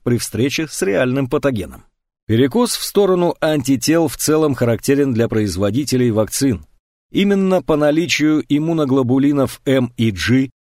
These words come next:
и конкретно нейтрализующих антител, то есть тех, которые не только маркируют вирус для убийц макрофагов, а самостоятельно мешают ему проникать в новые клетки,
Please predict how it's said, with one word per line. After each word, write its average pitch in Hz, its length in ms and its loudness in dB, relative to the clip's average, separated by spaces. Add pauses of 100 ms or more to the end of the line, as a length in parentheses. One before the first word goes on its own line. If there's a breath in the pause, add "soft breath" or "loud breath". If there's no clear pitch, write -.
(140)
и 123 100 2
конкретно 175 520 2
нейтрализующих 151 1080 0
антител, 135 560 0
то 117 160 0
есть 95 240 -2
тех, 120 240 0
которые 156 420 2
не 143 120 2
только 156 320 0
маркируют 139 640 2
вирус 123 380 2
для 110 180 2
убийц 113 420 0
макрофагов, 113 800 0
а 131 140 0
самостоятельно 143 800 -2
мешают 101 500 0
ему 113 220 0
проникать 117 500 -2
в 90 80 -8
новые 101 320 0
клетки, 131 480 -2